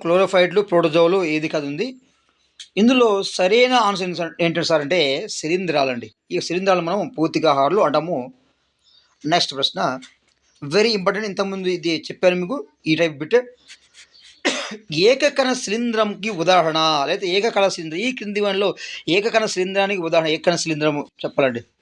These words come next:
ఏకకణ శిలీంధ్రం అంటే ఏంటి? ఈస్ట్ని మనము ఏకకణ శిలీంధ్రానికి ఉదాహరణగా మనం చెప్పొచ్చు. అంటే ఈ rhizopus, అదేవిధంగా కుక్కగొడుగు లేదా పుట్టగొడుగు అనేది బహుకణ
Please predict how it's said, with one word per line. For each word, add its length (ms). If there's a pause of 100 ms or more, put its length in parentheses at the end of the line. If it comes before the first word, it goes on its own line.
(920)
ఏకకణ 420
శిలీంధ్రం 320
అంటే 140
ఏంటి? 220 (680)
ఈస్ట్ని 520
మనము 180 (100)
ఏకకణ 440
శిలీంధ్రానికి 460
ఉదాహరణగా 340 (220)
మనం 200
చెప్పొచ్చు. 280
అంటే 160
ఈ 160
rhizopus, 560
అదేవిధంగా 420 (640)
కుక్కగొడుగు 420
లేదా 220
పుట్టగొడుగు 420
అనేది 300
బహుకణ 400